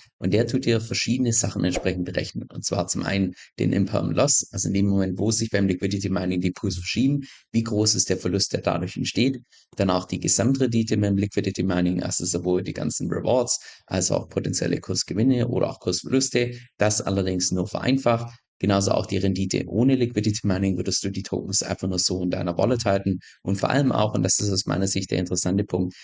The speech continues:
der Return on Investment, also selbst wenn du einen Imperm Loss hast, wie lange dauert es, bis du tatsächlich wieder im Plus bist, einfach nur durch die ganzen Rewards. Eine Sache ist allerdings wichtig hier zu beachten, und zwar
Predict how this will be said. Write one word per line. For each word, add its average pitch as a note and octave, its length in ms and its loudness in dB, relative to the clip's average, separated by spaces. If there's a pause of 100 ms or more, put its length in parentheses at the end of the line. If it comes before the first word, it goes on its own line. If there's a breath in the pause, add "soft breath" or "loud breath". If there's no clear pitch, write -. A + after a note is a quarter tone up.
(200 loud breath)
der G2 140 2
Return F#2+ 400 0
on A#2 120 2
Investment, G2 580 0
also - 180 -2
selbst - 440 0
wenn C3 200 4
du D3 100 2
einen A2+ 360 2 (160)
Imperm A2 400 2
Loss G2 240 2
hast, - 260 2 (200 loud breath)
wie C#3+ 220 2
lange A2+ 280 4
dauert G2+ 320 2
es, - 240 0
bis A#2+ 160 2
du A#2 80 -2
tatsächlich G2+ 480 0
wieder G2+ 200 0
im F2+ 80 -2
Plus A2 280 0
bist, - 340 0
einfach G#2+ 280 0
nur G2 160 2
durch F#2 160 -2
die G2 100 -4
ganzen F#2 320 -2
Rewards. - 680 -2
Eine G#2 180 4
Sache G#2 220 2
ist F#2+ 140 2
allerdings F#2 400 2
wichtig A#2 280 0
hier G2+ 120 2
zu - 140 -4
beachten, - 400 2
und F#2+ 120 2
zwar F2+ 300 2